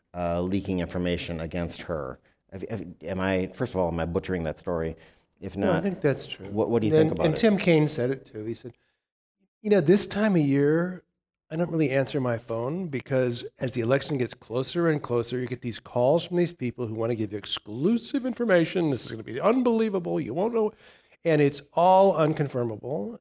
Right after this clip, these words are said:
Speaker 2: and it's all, you know, it's spaghetti at the wall. We hope something sticks. We go through all this stuff. It's the F B I. I mean, I, I find it hard to believe that they're trying to influence the election. I think it's more likely that Comey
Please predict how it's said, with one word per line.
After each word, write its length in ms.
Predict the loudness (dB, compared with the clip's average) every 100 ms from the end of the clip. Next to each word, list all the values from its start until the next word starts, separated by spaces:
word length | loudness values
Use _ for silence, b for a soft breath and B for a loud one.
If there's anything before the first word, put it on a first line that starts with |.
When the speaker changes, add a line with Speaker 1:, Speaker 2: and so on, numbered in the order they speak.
| _
Speaker 2:
and 160 | 2 2
it's 200 | 2 0
all, 580 | 4 6 6 4 0 _
you 80 | -6
know, 80 | -6
it's 160 | -10
spaghetti 440 | -12 -6 2 4 4
at 120 | 2
the 60 |
wall. 360 | 0 4 4 4
We 100 | 0
hope 200 | -2 -2
something 320 | -2 -2 -4
sticks. 520 | -4 -4 -4 -4 -8
We 80 | -14
go 140 | -10 -4
through 140 | 0
all 160 | 2 2
this 100 | 0
stuff. 320 | -4 -4 -4 b b b b b b b _ _ _ _ _ _
It's 160 | -8 0
the 140 | 4
F 140 | 4 6
B 140 | 6
I. 340 | 6 4 -2 -16 _ 2
I 60 |
mean, 100 | 4
I, 240 | 6 4 0 _ _ _ _
I 140 | -2 0
find 260 | 4 6
it 60 | 6
hard 240 | 4 4
to 40 | 4
believe 280 | 2 0 -2
that 100 | -4
they're 100 | -2
trying 260 | 0 0
to 40 | 0
influence 360 | -4 -6 -6
the 300 | -6 -6 -6 -4
election. 400 | -4 -4 -8 -8
I 120 | -6
think 220 | -4 -6
it's 140 | -8 -4
more 160 | 2
likely 300 | 4 4 2
that 200 | -2 -4
Comey 400 | -4 0 0 0